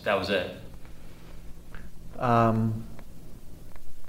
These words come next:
Speaker 2: one of our little things we mentioned in the third week, we're trying to work out some personal mannerisms and kinda let your personality come, come, come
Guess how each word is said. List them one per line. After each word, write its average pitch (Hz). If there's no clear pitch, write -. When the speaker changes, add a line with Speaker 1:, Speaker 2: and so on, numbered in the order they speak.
Speaker 2:
one 135
of 135
our 113
little 110
things 107
we 110
mentioned 110
in 104
the 98
third 104
week, 104
we're 104
trying 104
to 101
work 98
out 98
some 95
personal 104
mannerisms 95
and 92
kinda 104
let 101
your 104
personality 95
come, 92
come, 95
come 92